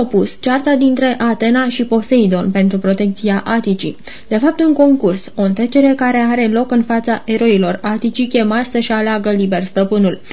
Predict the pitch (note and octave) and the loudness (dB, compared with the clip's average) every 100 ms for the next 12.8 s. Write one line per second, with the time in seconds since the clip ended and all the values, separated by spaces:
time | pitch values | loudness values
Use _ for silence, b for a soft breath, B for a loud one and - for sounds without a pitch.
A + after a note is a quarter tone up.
0 | B B - F#3+ F#3 A#3+ B3+ A#3+ A3+ B3 | B B 2 4 4 2 2 0 0 2
1 | B3+ C4 F#3 F#3 F#3+ G3+ A3+ A#3+ A#3 A#3 | 4 2 2 0 0 0 0 0 -2 -4
2 | - - A#3 G#3+ - A3+ G#3+ G#3+ G3+ G#3 | -6 -2 -2 -2 -2 -2 0 0 0 -2
3 | G3 G3 F#3+ G3 G3 G3+ G3 G3 F#3 F#3 | 0 0 0 0 0 0 0 0 0 -2
4 | - B B B - F#3 G#3+ A3 G#3+ G3+ | -12 B B B -4 0 2 2 0 0
5 | F#3+ F#3+ A3 A#3+ A#3 A3 A3 G3+ B3+ - | 0 2 2 2 0 2 2 2 0 -4
6 | - B3 A3+ B3 B3 A3+ A3 - A#3+ G#3+ | -2 0 0 0 0 0 0 0 -2 0
7 | F#3+ F#3 F#3 F#3+ - D4 C#4+ C4+ C#4+ C4 | -2 -2 -6 -4 0 0 2 4 2 2
8 | B3+ C4 B3+ A#3+ A#3+ B3 A3+ - - C4 | 0 0 2 0 0 0 0 -4 -2 -2
9 | G3 - - F3 F#3+ - G3+ A3 A3+ F#3+ | 0 -4 -6 -8 -6 -2 -2 0 0 -2
10 | B B - C4+ C4 B3+ C4 G3+ - F#3+ | B B 0 0 2 0 0 -4 -4 -2
11 | A3 A#3+ G#3+ G3+ - A3 G#3+ A#3 G3+ F#3+ | 0 0 0 -2 0 -4 -2 0 2 0
12 | F#3 F#3+ F#3 G3 F#3+ G3+ F#3 | 0 0 0 2 0 0 -2